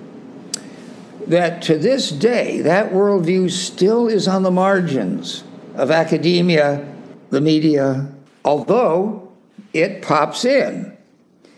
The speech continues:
through myth and, say, science fiction, sometimes superheroes. You know, you can say there are premonitions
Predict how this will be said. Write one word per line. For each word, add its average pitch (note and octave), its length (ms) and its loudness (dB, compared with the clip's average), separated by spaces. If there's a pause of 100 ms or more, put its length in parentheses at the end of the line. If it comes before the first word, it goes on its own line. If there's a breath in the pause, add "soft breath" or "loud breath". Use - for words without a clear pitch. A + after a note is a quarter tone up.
(260 soft breath)
through D3 540 -2
myth C3 460 0
and, A#2+ 380 -4
say, A#2 260 -2
science G2 440 -6
fiction, G3 540 0
sometimes E3+ 520 0 (200 loud breath)
superheroes. F3+ 1160 0 (280 loud breath)
You D3+ 180 2
know, D#3 300 0 (280 loud breath)
you F3 140 2
can E3+ 180 0
say A3+ 280 2
there G3 180 2
are D3+ 140 4
premonitions G#3+ 1500 -2